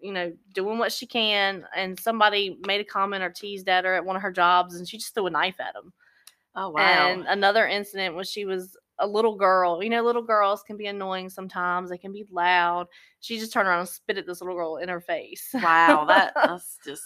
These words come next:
Speaker 2: mm, nasty and sad that she had that kind of personality.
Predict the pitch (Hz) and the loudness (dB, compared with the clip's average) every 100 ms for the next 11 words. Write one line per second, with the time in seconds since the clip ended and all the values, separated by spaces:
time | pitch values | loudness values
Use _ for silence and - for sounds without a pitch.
0 | - _ _ 175 147 - - 175 175 185 | -18 _ _ -12 -12 -14 -2 4 4 2
1 | - 170 143 170 - 156 147 143 143 139 | -6 -6 -6 -8 -4 0 0 -2 -8 -12
2 | - - 147 160 _ _ _ - 165 139 | -16 -14 -16 -16 _ _ _ -10 -6 -6
3 | - - - 185 170 147 143 147 - - | -6 -10 -12 -12 -14 -8 -8 -8 -12 -16